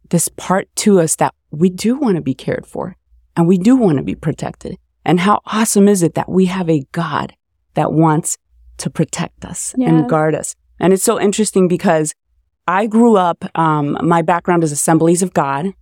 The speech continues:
Speaker 1: Pentecostal, right? And while I loved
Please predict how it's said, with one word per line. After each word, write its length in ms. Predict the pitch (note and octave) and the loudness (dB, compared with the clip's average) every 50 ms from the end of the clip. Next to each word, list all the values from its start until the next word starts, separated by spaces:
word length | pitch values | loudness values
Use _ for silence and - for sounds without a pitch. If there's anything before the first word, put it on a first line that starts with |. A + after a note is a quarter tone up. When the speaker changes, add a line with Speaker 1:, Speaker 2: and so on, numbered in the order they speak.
| _ _ - | _ _ -6
Speaker 1:
Pentecostal, 720 | - E3 D#3 E3 - - D#3 C3 - - - C#3 - - _ _ _ - | 0 0 0 0 0 -4 -6 -6 -6 -8 -8 -8 -10 -10 _ _ _ -6
right? 260 | - D3 D#3+ F3 G#3 - - | -2 0 0 0 -2 -4 -2
And 400 | - E3 D#3+ D#3 D3+ D3+ D3 C#3+ _ _ _ _ _ _ _ - | 0 2 2 4 2 2 0 -2 _ _ _ _ _ _ _ -4
while 360 | D#3 E3 F3 E3 D#3+ D#3 - - | 0 0 2 2 0 -2 -4 -4
I 140 | D#3+ D#3+ D#3 | -4 -2 0
loved 580 | D#3 D#3 D#3+ E3 E3+ F#3+ G#3+ A3+ A3 - - | 0 2 2 4 4 2 0 -2 -6 -12 -16